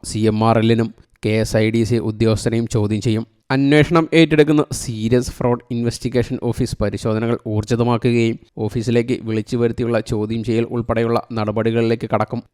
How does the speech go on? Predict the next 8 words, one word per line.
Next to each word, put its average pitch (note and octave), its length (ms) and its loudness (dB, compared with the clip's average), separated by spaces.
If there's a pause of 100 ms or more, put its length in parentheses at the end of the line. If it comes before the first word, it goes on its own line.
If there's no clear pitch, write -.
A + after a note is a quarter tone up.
നിലവിൽ D#3 420 6 (140)
Registrar A#2 600 2
of - 80 -4 (100)
Companies-ന്റെ A#2+ 580 -2 (140)
പ്രാഥമിക A2+ 460 0 (100)
അന്വേഷണ A2+ 380 -2
റിപ്പോർട്ടിന്റെ A#2 580 -2
അടിസ്ഥാനത്തിലാണ് A2+ 640 -2